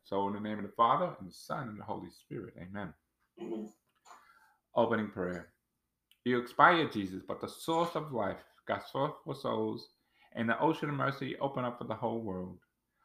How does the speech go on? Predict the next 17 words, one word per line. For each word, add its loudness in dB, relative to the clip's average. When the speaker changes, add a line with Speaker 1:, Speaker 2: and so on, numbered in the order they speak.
Speaker 1:
O 4
fount 6
and 0
life, 0
infallible 2
divine 4
mercy, -4
invoke 2
the 0
whole 2
world 2
and -4
empty -4
yourself 0
out 0
upon 0
us. -12